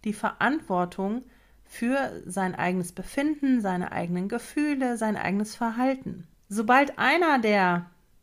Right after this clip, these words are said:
ja, Beziehungspartner, sage ich mal, diese Verantwortung nicht übernimmt, sprich dem anderen die Schuld zuweist zum Beispiel, ne, dass er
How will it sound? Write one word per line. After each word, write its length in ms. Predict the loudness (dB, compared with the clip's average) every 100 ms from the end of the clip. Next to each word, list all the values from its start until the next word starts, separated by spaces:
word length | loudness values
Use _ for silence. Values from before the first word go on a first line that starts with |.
| _ _
ja, 240 | -2 0 0
Beziehungspartner, 1080 | -2 2 4 4 4 2 4 4 4 0
sage 260 | 2 -2 -2
ich 120 | -4
mal, 400 | -2 0 0 -2 -6 _ -20 _ _ _ -2
diese 180 | 2
Verantwortung 600 | 2 4 4 4 2 2 2
nicht 260 | 2 0
übernimmt, 680 | 2 4 6 6 6 2 -6 -16 _
sprich 600 | -12 -8 0 0 0 -8 -16 _ _ _
dem 320 | -2 0 2
anderen 640 | 2 6 8 6 4 0 -4 _
die 160 | -2 -2
Schuld 340 | 2 4 4
zuweist 540 | 2 -2 0 0 -2 -6
zum 140 | -6
Beispiel, 600 | -4 -6 -8 -12 -12 -12 -16 _ _ _ -6
ne, 120 | 0
dass 200 | 0 0
er 140 | -6